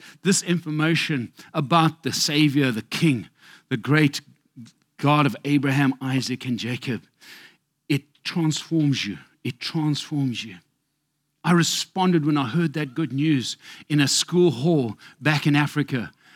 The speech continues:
when I was in my eighteens. I got this news because I knew if Jesus pitched up,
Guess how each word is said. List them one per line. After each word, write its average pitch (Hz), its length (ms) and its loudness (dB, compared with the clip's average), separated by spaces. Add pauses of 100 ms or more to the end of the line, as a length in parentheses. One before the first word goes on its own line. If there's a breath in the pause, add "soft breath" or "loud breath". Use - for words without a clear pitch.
(120)
when 139 160 2
I 131 140 4
was 131 320 2
in 139 260 2
my 131 220 2
eighteens. 120 760 -2 (520 loud breath)
I 127 80 0
got 165 320 0
this - 180 -2
news 147 640 4
because 139 320 0
I 135 100 0
knew 156 440 4
if 120 200 -8
Jesus 165 420 -2
pitched - 380 -4
up, 147 200 -2